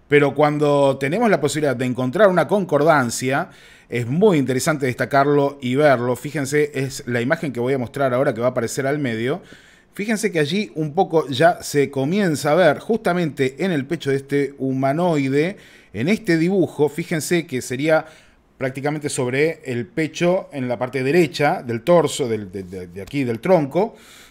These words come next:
eh, como tiene como un escudo dibujado que parece ser, mm,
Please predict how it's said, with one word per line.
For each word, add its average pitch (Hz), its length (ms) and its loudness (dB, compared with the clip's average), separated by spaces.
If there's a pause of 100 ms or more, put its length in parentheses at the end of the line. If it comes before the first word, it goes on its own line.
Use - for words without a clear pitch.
(160)
eh, 123 520 -2
como 165 240 0
tiene 196 300 0
como 151 240 2
un 190 80 2
escudo 190 360 4
dibujado 208 680 6 (840)
que 147 140 0
parece 185 300 0
ser, 214 180 0
mm, 220 60 -6